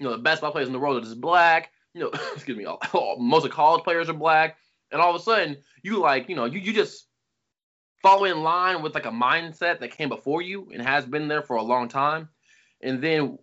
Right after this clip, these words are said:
it just hurts, man. It just really, really hurts. And so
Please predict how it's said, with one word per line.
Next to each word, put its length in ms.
it 80
just 180
hurts, 480
man. 380
It 100
just 160
really, 260
really 180
hurts. 420
And 160
so 420